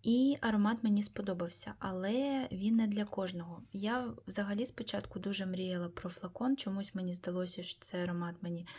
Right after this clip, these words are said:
сто відсотків сподобається дуже сильно. Але я дуже рада, що я взяла собі два пробнички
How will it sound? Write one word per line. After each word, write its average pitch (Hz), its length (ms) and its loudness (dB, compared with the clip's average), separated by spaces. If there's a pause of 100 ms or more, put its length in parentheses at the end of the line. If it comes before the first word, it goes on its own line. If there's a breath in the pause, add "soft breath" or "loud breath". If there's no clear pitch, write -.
(340 loud breath)
сто 254 260 4
відсотків 190 520 -4
сподобається 208 1040 0 (160)
дуже 214 300 0
сильно. 208 560 -2 (840 loud breath)
Але 202 240 4
я 254 140 6
дуже 208 300 0
рада, 208 260 0
що - 200 -4
я 196 120 -2
взяла 190 340 -4
собі 175 280 -6
два 208 200 0
пробнички 196 760 -4